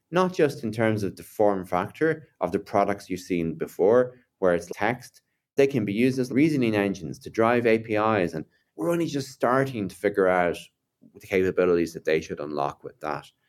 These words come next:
I mean, finally, they're becoming multimodal. That's very exciting. And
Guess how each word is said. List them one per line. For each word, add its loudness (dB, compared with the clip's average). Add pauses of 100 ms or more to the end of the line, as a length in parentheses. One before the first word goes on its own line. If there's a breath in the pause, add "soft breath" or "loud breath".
(580)
I -8
mean, -2
finally, 2
they're 0
becoming -2
multimodal. 0
That's -6
very 0
exciting. -4
And -14